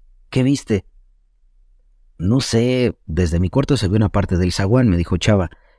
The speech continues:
"y un día me asomé y me quedé un ratote viéndolo.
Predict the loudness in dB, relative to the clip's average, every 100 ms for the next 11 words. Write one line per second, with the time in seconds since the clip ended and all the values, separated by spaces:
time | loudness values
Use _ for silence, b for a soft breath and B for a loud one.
0 | _ _ -2 0 2 2 0 0 2 2
1 | 2 2 2 2 2 2 0 -2 0 2
2 | 2 2 0 -2